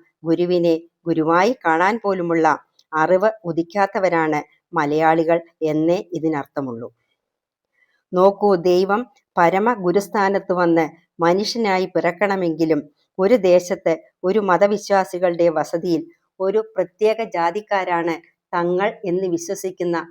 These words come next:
മാതാപിതാക്കളുടെ കുഞ്ഞായിട്ടേ അത് സാധിക്കൂ. ഇതിൽ നിന്നും മുക്തരായ ആരും തന്നെ ഇന്ന് ലോകത്ത് ഒരിടത്തും ഇല്ല.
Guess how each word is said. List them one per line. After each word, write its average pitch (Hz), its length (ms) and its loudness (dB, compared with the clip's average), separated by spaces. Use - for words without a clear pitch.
മാതാപിതാക്കളുടെ 175 1080 -2
കുഞ്ഞായിട്ടേ 170 760 -2
അത് 156 160 -6
സാധിക്കൂ. 143 520 -10
ഇതിൽ 240 300 2
നിന്നും 254 300 0
മുക്തരായ 202 600 -2
ആരും 214 380 0
തന്നെ 180 340 0
ഇന്ന് 180 360 -2
ലോകത്ത് 180 540 0
ഒരിടത്തും 185 560 -4
ഇല്ല. 143 200 -6